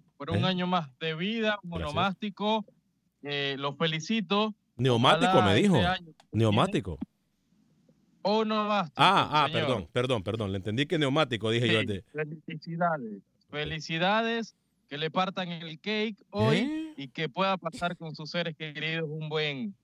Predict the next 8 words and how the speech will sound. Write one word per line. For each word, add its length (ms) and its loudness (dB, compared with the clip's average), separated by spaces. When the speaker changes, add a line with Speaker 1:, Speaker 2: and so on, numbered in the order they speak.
Speaker 1:
cumpleaños, 720 -2
¿eh? 180 -2
Partiendo 520 -2
de 280 -2
eso, 360 -2
hoy 160 0
Panamá 320 -2
empató 500 -4